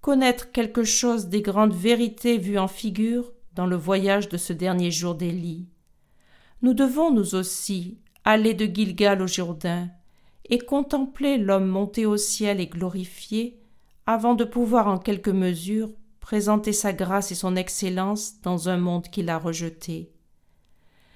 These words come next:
Gilgal était le point de départ de ce jour mémorable. Là, les fils d'Israël avaient été séparés pour Dieu par la circoncision,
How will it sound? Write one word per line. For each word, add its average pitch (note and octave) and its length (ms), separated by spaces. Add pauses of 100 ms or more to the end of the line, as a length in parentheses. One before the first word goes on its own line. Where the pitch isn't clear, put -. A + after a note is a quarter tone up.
(160)
Gilgal G3+ 800 (120)
était A#3+ 220
le A3+ 180
point A#3 200
de G#3+ 100
départ G#3 440
de F#3 60
ce F3+ 200
jour F3 260
mémorable. E3 800 (800)
Là, G3 420 (580)
les A#3+ 140
fils B3+ 300
d'Israël A3 580
avaient G3+ 240
été G3+ 220
séparés B3 580
pour G#3+ 300
Dieu G#3+ 440
par F#3 120
la F3+ 100
circoncision, F#3 1040